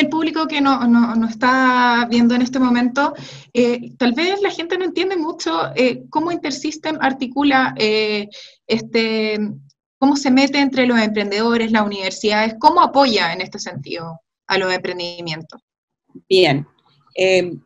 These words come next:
Speaker 2: nosotros como empresa tecnológica hemos detectado o hemos construido un espacio de colaboración que va desde lo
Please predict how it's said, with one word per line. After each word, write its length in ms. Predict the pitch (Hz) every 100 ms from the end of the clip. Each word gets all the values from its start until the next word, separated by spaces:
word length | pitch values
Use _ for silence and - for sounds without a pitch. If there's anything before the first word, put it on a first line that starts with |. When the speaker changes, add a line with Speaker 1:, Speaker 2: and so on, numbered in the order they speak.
| _
Speaker 2:
nosotros 680 | - 214 277 277 349 440 - _
como 560 | 214 214 208 196 190
empresa 460 | - 202 196 233 262
tecnológica 840 | 240 220 202 233 233 269 320 403 -
hemos 420 | 202 226 240 233
detectado 880 | 208 185 - - 254 285 208 214 -
o 240 | - 175
hemos 220 | 208 226
construido 920 | - 196 196 - 175 202 277 254 208
un 140 | 190 180
espacio 540 | 185 - 240 240 202
de 100 | 180
colaboración 920 | 180 175 180 170 - - 254 233 302 - _ - _ _ _ _ _
que 120 | -
va 320 | 202 214 233 220
desde 420 | 233 220 185 185
lo 380 | 185 185 180